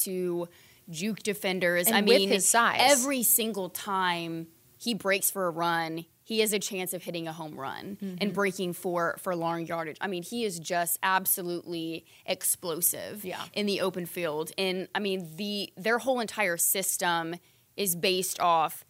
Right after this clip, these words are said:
Speaker 1: his rushing ability.
Speaker 2: Mm-hmm.
Speaker 1: You know, that, that R P O game, getting,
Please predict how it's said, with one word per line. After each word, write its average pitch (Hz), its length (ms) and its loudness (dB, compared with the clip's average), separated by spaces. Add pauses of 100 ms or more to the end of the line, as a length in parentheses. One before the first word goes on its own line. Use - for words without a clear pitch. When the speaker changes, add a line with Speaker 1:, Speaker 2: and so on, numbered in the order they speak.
(100)
Speaker 1:
his 208 280 -2
rushing 175 320 0
ability. 156 520 -8
Speaker 2:
Mm-hmm. 185 220 -8
Speaker 1:
You 202 60 0
know, 190 140 2
that, 175 360 4
that 180 260 2
R 185 160 0
P 185 300 -2
O 180 140 4
game, 165 440 -2
getting, 185 580 2